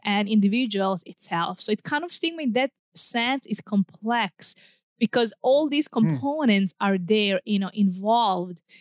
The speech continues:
Speaker 1: in its, um, I would say, development.
Speaker 2: Hmm.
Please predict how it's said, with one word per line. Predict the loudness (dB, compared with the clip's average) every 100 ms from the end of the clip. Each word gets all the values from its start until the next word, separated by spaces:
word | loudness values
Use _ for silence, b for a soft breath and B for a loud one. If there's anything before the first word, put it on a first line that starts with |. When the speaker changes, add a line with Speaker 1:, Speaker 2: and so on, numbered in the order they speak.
| B -2
Speaker 1:
in | 2
its, | 2 0 -6 -2
um, | 0 0 -2 -8 -14 _ _ _ _
I | 2
would | 2
say, | 2
development. | 0 -2 -6 -10 -14 -20 -20 -20 -20 -20 _ _ _ _ _ _ _ _ _ _ _ _ _
Speaker 2:
Hmm. | -16 -14 -14 -16 -18 -20 -20